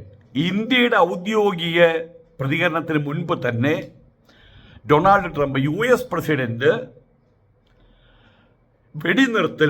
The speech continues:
പ്രഖ്യാപിച്ചു സമൂഹ മാധ്യമത്തിലൂടെ. അതിന് വൈസ് പ്രസിഡന്റ്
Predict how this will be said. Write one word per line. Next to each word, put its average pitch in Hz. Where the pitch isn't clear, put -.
പ്രഖ്യാപിച്ചു 120
സമൂഹ 156
മാധ്യമത്തിലൂടെ. 113
അതിന് 220
വൈസ് 220
പ്രസിഡന്റ് 208